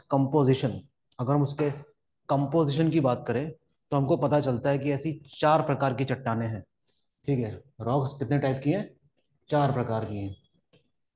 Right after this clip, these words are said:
तो सबसे पहले जो basic या कह सकते हैं कि जो primary rock है उसको हम कहते हैं igneous rock,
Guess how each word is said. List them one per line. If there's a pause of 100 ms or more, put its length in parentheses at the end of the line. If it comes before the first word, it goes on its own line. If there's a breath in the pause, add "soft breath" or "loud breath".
(320)
तो
सबसे
पहले
जो
basic (440)
या
कह
सकते
हैं
कि (100)
जो
primary
rock
है (440)
उसको
हम
कहते
हैं
igneous
rock,